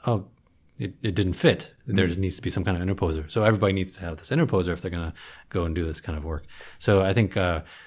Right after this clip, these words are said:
Speaker 1: for them, it was a discovery in their mock power on that, you know, they need
Speaker 2: Right.
Speaker 1: a
Speaker 2: And
Speaker 1: few
Speaker 2: it,
Speaker 1: of these devices.
Speaker 2: and it's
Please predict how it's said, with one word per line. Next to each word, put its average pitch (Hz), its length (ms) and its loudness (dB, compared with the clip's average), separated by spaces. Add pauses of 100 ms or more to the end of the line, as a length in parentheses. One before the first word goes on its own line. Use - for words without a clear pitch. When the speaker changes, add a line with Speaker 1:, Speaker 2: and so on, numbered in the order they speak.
(140)
Speaker 1:
for 98 140 2
them, 107 500 6
it 123 100 0
was 101 120 6
a 101 40 4
discovery 95 800 2
in 101 200 -2
their 87 180 0
mock 85 320 -4
power 107 320 2
on 85 380 -2
that, 85 380 -4 (520)
you 101 80 -8
know, 92 100 -8
they 87 200 -4
need 82 360 -4 (320)
Speaker 2:
Right. 101 300 2 (160)
Speaker 1:
a - 40 -4
Speaker 2:
And - 100 0
Speaker 1:
few 95 100 6
Speaker 2:
it, 87 40 2
Speaker 1:
of 85 60 -2
these 85 160 -2
devices. 87 480 -2 (100)
Speaker 2:
and 127 140 4
it's 113 180 0